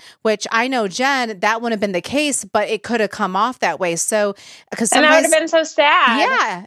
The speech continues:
Speaker 1: right. And then you'd be like, "Why don't I have any friends here?" And so, um, so that's just something to think about. And then is there anything, um, that you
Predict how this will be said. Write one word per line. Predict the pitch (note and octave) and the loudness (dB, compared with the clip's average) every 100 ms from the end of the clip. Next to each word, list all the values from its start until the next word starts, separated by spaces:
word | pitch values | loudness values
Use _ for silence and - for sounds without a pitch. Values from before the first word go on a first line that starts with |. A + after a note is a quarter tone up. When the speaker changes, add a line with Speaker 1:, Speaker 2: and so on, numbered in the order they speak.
| _ | _
Speaker 1:
right. | G#3 E4+ B3+ | -2 -2 0
And | A#3 | -2
then | C#4 | -2
you'd | C#4+ | -2
be | C#4 | -2
like, | C4 A#3+ | 0 0
"Why | A3 | -2
don't | A#3+ B3 | -2 -2
I | |
have | A#3+ A#3+ | -2 -2
any | A#3+ | -4
friends | C4+ C4 | -4 -6
here?" | G#3 E3+ - - - | -4 -6 -8 -12 -4
And | B3 B3 | -2 0
so, | D4 C4+ B3 A#3+ B3+ | 0 0 0 -2 -2
um, | A#3+ A3+ A3 - | 0 0 -4 -6
so | - C#4+ | -4 -2
that's | D#4+ E4+ | -2 -2
just | G4 | -2
something | - C4+ A#3+ | -2 -2 -2
to | G3 | -2
think | G3 F3 | -2 -2
about. | E3 D3+ - | 0 -2 -2
And | A3+ | -2
then | B3+ B3+ A#3+ _ _ _ _ _ _ - | -2 -2 -8 _ _ _ _ _ _ -6
is | C4+ | -2
there | F4+ E4+ | 0 -2
anything, | D#4+ C#4+ B3+ A#3+ - - - _ | -4 -2 -2 -2 -6 -16 -20 _
um, | G3+ G3 F#3 F3+ - | -2 0 -2 -6 -10
that | F#3+ F3+ E3+ E3+ - - - _ _ | -2 0 0 -2 -6 -8 -8 _ _
you | F#3+ G3 G3 G3 F#3+ F3+ | -4 -2 -2 -2 -4 -6